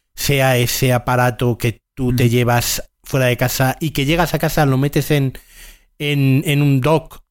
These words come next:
Speaker 1: se conecta a la pantalla
Speaker 2: Eso es.
Speaker 1: y tiene ese, esa potencia suficiente como para,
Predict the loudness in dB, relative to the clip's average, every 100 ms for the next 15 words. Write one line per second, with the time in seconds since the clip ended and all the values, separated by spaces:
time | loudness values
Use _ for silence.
0 | -12 -6 -2 0 2 2 2 0 0 2
1 | 2 0 -2 -2 0 0 -2 0 0 0
2 | -2 -4 -2 -2 0 -2 0 0 -2 -2
3 | 0 0 0 0 0